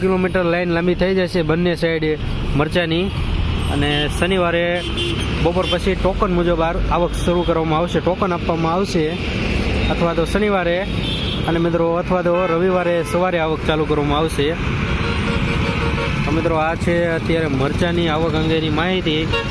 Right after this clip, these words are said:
તમે વીડિયોમાં જોઈ શકો છો મિત્રો. હજુ મિત્રો બમ્પર આવક હવે થાય તેવી શક્યતા જોવા મળી રહી છે.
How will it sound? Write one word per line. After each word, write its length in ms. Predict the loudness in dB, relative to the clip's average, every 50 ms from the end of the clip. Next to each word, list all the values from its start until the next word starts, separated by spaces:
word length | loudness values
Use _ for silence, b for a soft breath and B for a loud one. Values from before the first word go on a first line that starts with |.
| -2 -2
તમે 180 | 0 0 0 2 2
વીડિયોમાં 440 | 2 2 2 2 2 2 0 0 2
જોઈ 200 | 2 2 2 0 0
શકો 200 | 0 0 0 0
છો 140 | 2 0 0 0 0
મિત્રો. 200 | 0 2 2 0 0 0 0 0 0 0 0 0 0 0 0 0 0 2 2
હજુ 160 | 2 2 2 2
મિત્રો 220 | 2 2 2 2 0 0
બમ્પર 460 | 0 0 0 0 0 2 2 2 2
આવક 300 | 2 2 2 2 0 0 0 -2 -2 0 2
હવે 220 | 2 2 2 2 2 2 2 0 0 0 0
થાય 220 | 0 0 0 0
તેવી 240 | 2 2 2 2 2 0
શક્યતા 380 | 0 0 0 0 2 2 2 2
જોવા 200 | 2 2 2 2
મળી 220 | 2 2 2 2
રહી 180 | 2 0 0 0
છે. 120 | 0 0